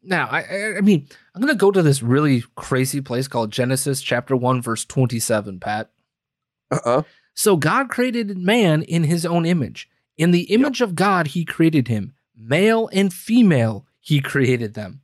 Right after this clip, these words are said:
Speaker 1: How about Genesis? Let's go to the second chapter of Genesis, maybe verse eighteen.
Speaker 2: Uh, uh, okay, yeah, sure, sure.
Speaker 1: "Then the Lord God said, quote,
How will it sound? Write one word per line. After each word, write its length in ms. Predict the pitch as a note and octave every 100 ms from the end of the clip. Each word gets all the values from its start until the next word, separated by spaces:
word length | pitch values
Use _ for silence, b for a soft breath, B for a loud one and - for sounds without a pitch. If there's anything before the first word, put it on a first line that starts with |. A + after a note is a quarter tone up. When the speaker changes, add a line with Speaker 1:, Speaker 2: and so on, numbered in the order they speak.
| _ _
Speaker 1:
How 100 | C#4
about 220 | D#4 C#4+
Genesis? 400 | G3 A3+ A3 A#3
Let's 160 | C#4 D4
go 100 | E4+
to 80 | D4
the 80 |
second 400 | F#3 - F3 E3
chapter 380 | C3+ A#2+ A2+ A#2+
of 80 | G#2+
Genesis, 500 | A2+ G#2 - G2+ -
maybe 220 | C#3 D#3+
verse 280 | C3+ D#3 C#3+
eighteen. 440 | D3+ D3 E3 F3
Speaker 2:
Uh, 20 | F#3+
uh, 720 | D3+ - _ _ _ - F3
okay, 340 | - A2+ B2 -
yeah, 160 | D#3+
sure, 400 | - - A3 - _
sure. 280 | - G#3
Speaker 1:
"Then 180 | F#3+ A3
the 100 | A#3+
Lord 480 | G#3+ G#3 C#4+ D4+ A#3+
God 360 | A3 A#3 A3 F#3
said, 440 | G3+ F#3 F3 F3+
quote, 560 | - - D4 G3+ G3+